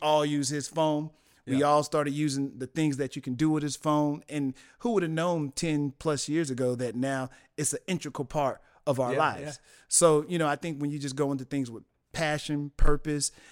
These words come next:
Speaker 1: I think everything works itself out.
Speaker 2: And it's interesting you said that, and this will be the last question 'cause I know the little red light over there is blinking.
Speaker 1: Oh, yeah.
Speaker 2: But
Speaker 1: Oh, that's her name? Okay.
Speaker 2: <laughs> So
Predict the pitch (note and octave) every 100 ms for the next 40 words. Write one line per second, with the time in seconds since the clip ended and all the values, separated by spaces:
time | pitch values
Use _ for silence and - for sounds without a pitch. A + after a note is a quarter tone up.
0 | - _ _ _ _ _ C#3+ C3+ C#3+ C#3
1 | B2+ C3 B2+ A2+ A2 - F#2+ - - -
2 | F#3+ - G3 F3+ F3 - F#3 E3 C#3+ B2
3 | C3 A#2 C#3 A#2 A#2 G#2+ A#2+ C3+ A#2+ A#2+
4 | G2+ G#2 A#2 A2+ - - A2 G2 G#2+ G2+
5 | G#2 G#2+ A#2 A2+ - - A2 G#2+ A#2 G#2
6 | A#2 A2 A2 G#2 G#2+ G2+ G#2 G#2+ - B2
7 | A#2 C#3 C3+ C#3+ C#3+ G2 C3+ E3 D3 C3
8 | _ - D3+ F3 G3 G#3 G3+ G3 F#3+ -
9 | D#3+ - F#3 D#3 - A#3 G3+ - G#3 F#3+
10 | - F3 - D4 - - - - F#3+ F#3
11 | E3 D#3 D3